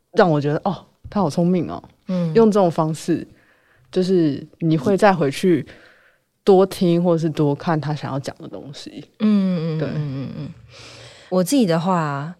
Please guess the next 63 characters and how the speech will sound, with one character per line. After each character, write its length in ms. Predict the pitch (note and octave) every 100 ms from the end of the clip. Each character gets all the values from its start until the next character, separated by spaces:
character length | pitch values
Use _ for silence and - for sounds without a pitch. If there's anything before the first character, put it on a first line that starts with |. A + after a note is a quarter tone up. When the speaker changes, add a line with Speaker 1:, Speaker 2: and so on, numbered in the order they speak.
| _
Speaker 2:
就 140 | - B3+
是 200 | C#4+ B3 -
像 460 | - C#4 B3+ G3 - - _ _ -
刚 180 | A3+
刚 240 | A#3 G#3+ A3
提 200 | G3 E3
到 240 | F#3 F3
的， 420 | D#3 D3 C#3+ C#3
就 180 | D3 E3
是 460 | E3 E3+ D#3 C3+ E3+ -
身 300 | - G3 G3
为 260 | E3 D#3 - -
女 180 | E3+ D3+
生 380 | - F3+ F3+ F3+ - -
Speaker 1:
嗯。 260 | F#3 D#3
Speaker 2:
会 120 | C#3+ G3+
皱 260 | G#3+ G3+
眉 220 | E3+ D#3+
头 220 | E3+ D#3+ D#3
的 100 | D#3
部 260 | - D#3
分， 220 | D3 D#3
因 100 | E3+
为 60 | C#4+
我 40 |
觉 120 | G3+ F3
得 180 | F3+ - - - - _ _ -
长 180 | F3+
到 120 | G#3 D4
这 100 | D4+
个 80 |
年 180 | A3 F3
纪， 120 | G3+
其 120 | G3 E3
实 340 | E3 D#3+ D3+ - _ _ _
就 120 | B3
是 160 | B3+ D#4
身 240 | - F4
为 160 | D#4 A3
女 200 | G#3+ E3+
性 200 | E3 A#3+
的 80 | F3
感 220 | E3+ D3
受 180 | G#3 G3
变 200 | G#3+ F3+
得 260 | D#3+ D3
很 240 | D#3 D#3 C#3
完 280 | C#3+ D3 E3+
整 200 | E3+ -
嘛， 160 | - -
然 140 | D#3+
后 100 | F3
她 180 | F#3 F#3
会 80 | F#3+
思 180 | - F3
考 220 | D3+ C3
多， 100 | C3
Speaker 1:
嗯。 220 | - -
Speaker 2:
思 160 | - F#3
考 160 | E3
比 100 | C#3+
较 160 | C#3 E3
多， 400 | E3+ D#3 D#3